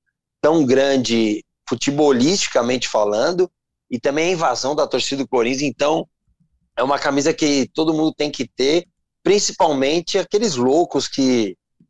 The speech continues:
é, deram o seu <laughs> jeito pra tá lá no, no Japão, assim, então eu gostei da camisa, assim, e olha que eu costumo criticar umas camisas que o Corinthians faz, assim.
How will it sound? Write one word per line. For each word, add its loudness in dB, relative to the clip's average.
é, 2
deram 0
o 0
seu 0
<laughs> -
jeito -2
pra 2
tá 2
lá -2
no, -2
no -6
Japão, -2
assim, -6
então -2
eu -2
gostei 0
da 0
camisa, -4
assim, -6
e 0
olha 0
que -8
eu -6
costumo -4
criticar -4
umas -2
camisas 0
que -6
o -4
Corinthians 0
faz, 0
assim. -8